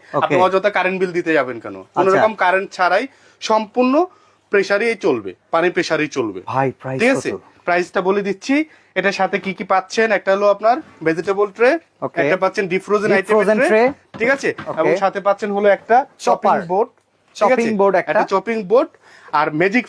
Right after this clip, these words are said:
Speaker 2: ফাইভ ফিটিংস এ যত পাইপ আছে সবকিছু A to Z
Speaker 1: এই যে এই
Speaker 2: একসাথে
Speaker 1: পাশে
Speaker 2: থাকবে।
Speaker 1: দেখেন
Speaker 2: জি।
Speaker 1: যাবতীয় যা কিছু
Speaker 2: যে
Speaker 1: আছে।
Speaker 2: লাগে
Speaker 1: আর
Speaker 2: সবকিছু
Speaker 1: এটা
Speaker 2: একসাথে
Speaker 1: কিন্তু
Speaker 2: দিয়ে
Speaker 1: ডুয়াল
Speaker 2: দেবো।
Speaker 1: কোটিং।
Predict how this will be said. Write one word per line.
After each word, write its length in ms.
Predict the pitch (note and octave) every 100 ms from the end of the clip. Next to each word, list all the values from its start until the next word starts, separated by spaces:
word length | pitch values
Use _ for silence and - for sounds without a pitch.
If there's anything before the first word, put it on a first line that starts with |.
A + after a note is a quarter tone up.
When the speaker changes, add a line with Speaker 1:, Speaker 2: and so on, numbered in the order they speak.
| -
Speaker 2:
ফাইভ 200 | D#3 G#2+
ফিটিংস 340 | - E3+ G3 A#3
এ 40 |
যত 200 | G#3 G#3+
পাইপ 320 | G3+ E3 E3
আছে 180 | G#3 D4+
সবকিছু 460 | C#4 C#3+ - G3+ A#3
A 40 |
to 120 | D#3+
Z 40 | C4
Speaker 1:
এই 120 | C4+
যে 60 | B3
এই 60 |
Speaker 2:
একসাথে 240 | F#3 G3 F#3
Speaker 1:
পাশে 220 | E3+ D3
Speaker 2:
থাকবে। 260 | F3 D#3
Speaker 1:
দেখেন 80 | F3
Speaker 2:
জি। 80 | A#3
Speaker 1:
যাবতীয় 400 | F#3+ F3 E3+ F#3
যা 200 | D3 F3
কিছু 200 | F#3 E3
Speaker 2:
যে 80 | E3
Speaker 1:
আছে। 220 | F3+ D3
Speaker 2:
লাগে 240 | D3 D3+
Speaker 1:
আর 100 | D#4
Speaker 2:
সবকিছু 320 | C#4 E3+ E3+ F#3+
Speaker 1:
এটা 100 | A3+
Speaker 2:
একসাথে 180 | A#3
Speaker 1:
কিন্তু 200 | A#3 C4
Speaker 2:
দিয়ে 100 | A3+
Speaker 1:
ডুয়াল 180 | G#3+ C#4+
Speaker 2:
দেবো। 100 | C#4+
Speaker 1:
কোটিং। 320 | A#3 - G#3+